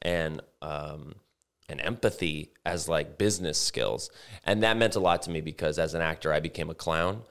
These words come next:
And I know that sounds kind of out of the, out of left field. It is a little bit, like, um,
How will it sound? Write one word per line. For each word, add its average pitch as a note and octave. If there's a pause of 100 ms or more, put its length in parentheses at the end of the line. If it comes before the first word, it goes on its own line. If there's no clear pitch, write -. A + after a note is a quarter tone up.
(400)
And E2
I E2
know D#2+
that D#2
sounds D#2+
kind D#2
of D2+ (480)
out E2
of D#2+
the, D#2+ (180)
out F#2
of E2+
left E2+
field. A#2 (180)
It D#2
is D2+
a -
little F2
bit, G#2
like, E2 (680)
um, D2+